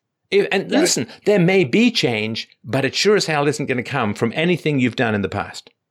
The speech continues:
Speaker 1: It can't be anything, like, if there is change, it can't be anything to do with anything you've done in the past.
Speaker 2: Okay.
Speaker 1: It has to be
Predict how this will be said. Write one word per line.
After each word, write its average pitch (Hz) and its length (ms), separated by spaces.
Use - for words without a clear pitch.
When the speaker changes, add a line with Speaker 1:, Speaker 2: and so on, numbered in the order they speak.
Speaker 1:
It 139 140
can't 185 260
be 175 160
anything, 190 520
like, 151 200
if 190 140
there 185 100
is 180 180
change, 165 320
it 135 80
can't 151 220
be - 160
anything 202 420
to 147 80
do 101 280
with 117 160
anything 139 400
you've 110 120
done 98 160
in 82 80
the 80 60
past. - 400
Speaker 2:
Okay. 110 240
Speaker 1:
It 110 100
has - 320
to 143 80
be 127 300